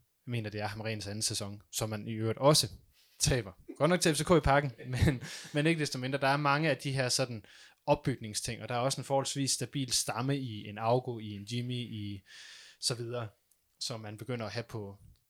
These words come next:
på holdet på det her tidspunkt. Jeg synes også, ligesom vi har talt om tidligere, vi kan også godt se en, en ret klar stamme på vores hold. Så er, er, har Friis egentlig ikke det, han s-, sådan, det rigtige afsæt for, for at bygge ind i den, i den her sammenligning?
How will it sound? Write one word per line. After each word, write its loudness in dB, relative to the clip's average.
på -6
holdet -2
på -8
det -10
her -12
tidspunkt. -8
Jeg -2
synes 2
også, 6
ligesom -4
vi 2
har 2
talt 4
om -4
tidligere, 2
vi -10
kan -2
også 2
godt 0
se 0
en, -12
en -16
ret -2
klar -4
stamme -2
på -10
vores -10
hold. -6
Så -2
er, 2
er, 2
har 6
Friis 4
egentlig 2
ikke -2
det, 0
han -8
s-, -8
sådan, -10
det -2
rigtige -4
afsæt -4
for, -4
for 6
at 2
bygge -4
ind 4
i -8
den, -8
i -6
den -4
her -2
sammenligning? -4